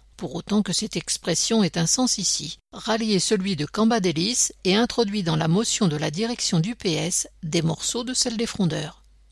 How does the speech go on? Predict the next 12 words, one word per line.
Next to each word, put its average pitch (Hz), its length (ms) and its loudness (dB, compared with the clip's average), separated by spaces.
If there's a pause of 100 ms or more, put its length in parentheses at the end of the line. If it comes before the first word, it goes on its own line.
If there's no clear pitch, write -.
(140)
Ainsi, 220 320 2
la 240 100 2
motion 185 380 2
de 214 80 2
la 160 160 0
direction 214 500 0
du 190 140 0
P 185 140 0
S 202 340 0
veut, 214 240 0 (160)
entre 160 240 -4
guillemets, 185 420 -2